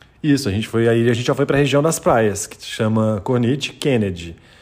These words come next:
que é todo um calçadão na praia de Marcela. Lógico que lá não é, já é outono, o verão já foi.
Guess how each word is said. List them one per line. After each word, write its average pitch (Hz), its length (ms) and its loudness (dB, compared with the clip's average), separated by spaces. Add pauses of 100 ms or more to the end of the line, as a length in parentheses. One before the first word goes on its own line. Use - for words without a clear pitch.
(280)
que 143 100 -8
é - 20 -4
todo 214 500 2
um 170 80 -2
calçadão 127 720 0
na 139 160 -2
praia 120 320 0
de 113 80 -4
Marcela. 120 380 -8 (340)
Lógico 214 360 2
que - 60 -2
lá 131 180 4
não 131 180 2
é, 107 160 -2
já 110 100 -4
é 113 40 0
outono, 143 720 -2
o 113 40 -4
verão 113 480 -2
já 113 140 -6
foi. 170 460 -4